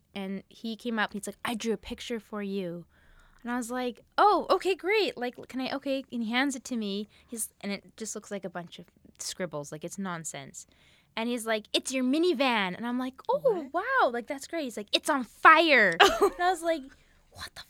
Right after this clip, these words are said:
Speaker 1: fuck is this?" And he literally drew my van on fire.
Speaker 2: <laughs> Why? Is he having dreams about it or something?
Speaker 1: I don't know. I,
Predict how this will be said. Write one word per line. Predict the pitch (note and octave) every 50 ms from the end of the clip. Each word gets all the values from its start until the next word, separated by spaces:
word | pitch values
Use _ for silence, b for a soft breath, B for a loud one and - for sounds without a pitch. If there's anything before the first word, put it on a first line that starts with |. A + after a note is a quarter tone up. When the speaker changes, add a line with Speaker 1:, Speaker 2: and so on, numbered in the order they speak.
| _ _ _ -
Speaker 1:
fuck | - - - - - - - - - - -
is | - C#4+ D#4+ D#4+ D#4+
this?" | C#4+ B3+ D4 C4 A#3+ G3+ E3+ - - - - - - _ _ _ _ _ _ _ -
And | B3 B3+
he | B3+ B3 B3
literally | A#3+ A#3+ A#3+ B3 B3+ C4+ C4+
drew | G#3 A#3 A3+
my | A3+ A3 G#3+ G#3
van | F#3 F#3+ F#3 F#3 F#3
on | F#3 F3+ - -
fire. | E3+ E3 E3 D3+ - - D#4+ - - - -
Speaker 2:
<laughs> | - - _ _
Why? | - G#3 A#3+ B3 A#3+
Is | A3+ G3+
he | G3 A#3
having | A3+ G#3+ A3+ A#3 G3+
dreams | F3+ G3 F#3 F3+ F#3 F#3+ G3+ G#3+
about | A3+ B3+ C4 C#4
it | D4
or | D4
something? | D4+ C#4 B3+
Speaker 1:
I | C4 C4+ C#4+ D#4 D#4 D#4+ D#4+ D#4+ E4 E4 E4 E4 E4 D#4+ D4+
don't | D4+ E4 D#4+ C4+
know. | C#4+ E4 F4+ F4+ C#4 A3+ G3+ F#3+ -
I, | - G#3 G#3+ G#3 G3+ G3+